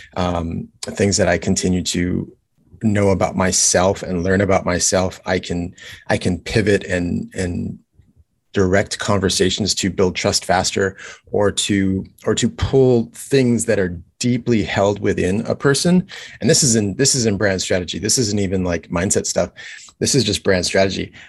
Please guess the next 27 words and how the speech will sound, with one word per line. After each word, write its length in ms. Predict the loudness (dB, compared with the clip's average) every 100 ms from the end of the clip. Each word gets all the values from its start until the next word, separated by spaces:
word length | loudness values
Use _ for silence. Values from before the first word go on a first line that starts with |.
| -10 0
I 160 | 4
wanna 240 | 4 4 4
know 480 | 2 2 2 -2 -10 -10
the 120 | -6
deepest 500 | -4 -2 0 0 -2
felt 240 | 2 0 0
need 300 | -2 0 -2
for 180 | -2 0
that 400 | 0 0 _ -4
company, 420 | -2 0 0 -2
for 160 | -2
that 240 | -2 -2 -4
person, 800 | 0 2 2 2 0 -2 -6 -10 -8
because 280 | -4 0
that's 200 | 2 2
gonna, 280 | 0 0 0 -2 -6
that's 140 | -2
gonna 140 | 0 0
translate 760 | -2 0 2 2 2 0 0 _ -20 -20 _
to 180 | -2 -2
passion 460 | 0 0 0 -2 -4
and 100 | -2
purpose 460 | -2 0 0 0
for 260 | -2 -2 0
their 160 | 0 -2
company. 520 | -6 -6 -6 -6 -10 -20 -20 -16 -4
So 360 | 2 2 2